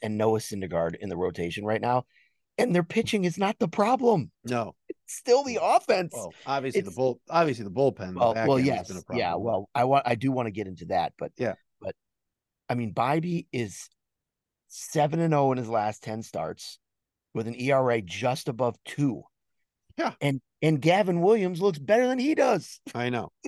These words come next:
Speaker 1: <laughs>
Speaker 2: It's awesome.
Speaker 1: I mean
Speaker 2: Uh, that, that's exciting. And I know, uh, Pluto, Pluto wrote a piece in Cleveland dot com, um, about it, just saying, "Look, at least this, you know, this season's been bad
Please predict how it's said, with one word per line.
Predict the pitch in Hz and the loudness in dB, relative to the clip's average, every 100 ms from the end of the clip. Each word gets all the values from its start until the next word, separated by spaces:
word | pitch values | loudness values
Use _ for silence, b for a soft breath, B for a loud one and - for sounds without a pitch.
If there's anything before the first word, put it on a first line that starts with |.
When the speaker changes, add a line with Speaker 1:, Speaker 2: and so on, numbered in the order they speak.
| - | -2
Speaker 1:
<laughs> | 285 - _ _ B B B | -2 -2 _ _ B B B
Speaker 2:
It's | 113 | -2
awesome. | 175 220 180 | 2 2 2
Speaker 1:
I | |
mean | 175 - - | -4 -10 -6
Speaker 2:
Uh, | |
that, | 127 180 - _ _ | -2 -2 -2 _ _
that's | 156 185 220 | -2 -2 -6
exciting. | 160 180 170 180 180 175 _ _ | -6 0 2 2 -2 -10 _ _
And | 123 | -8
I | 131 | -4
know, | 135 135 131 - | -2 -2 -4 -10
uh, | 110 101 - _ _ _ | -10 -10 -16 _ _ _
Pluto, | 247 143 127 | -2 -2 -4
Pluto | - 160 139 117 | -6 -6 -4 -4
wrote | 107 101 | -4 -6
a | |
piece | - 107 92 | -10 -14 -12
in | 98 90 - _ | -14 -14 -18 _
Cleveland | _ 113 98 95 | _ -10 -8 -8
dot | 95 98 | -6 -8
com, | - 101 98 90 - _ _ _ _ _ _ | -10 -12 -10 -12 -18 _ _ _ _ _ _
um, | 98 92 90 87 92 _ _ 101 | -16 -16 -16 -18 _ _ _ -12
about | 95 92 92 | -10 -8 -8
it, | 95 - | -8 -12
just | 104 95 | -16 -14
saying, | 101 95 92 | -10 -10 -8
"Look, | 120 104 _ _ - | -8 -8 _ _ -20
at | 82 | -10
least | 120 127 - _ _ | -6 -6 -10 _ _
this, | 110 107 - | -12 -12 -10
you | 117 | -10
know, | 101 113 | -8 -10
this | 135 | -10
season's | 143 120 110 | -8 -8 -8
been | 117 117 | -8 -2
bad | 127 113 85 | -2 -2 -6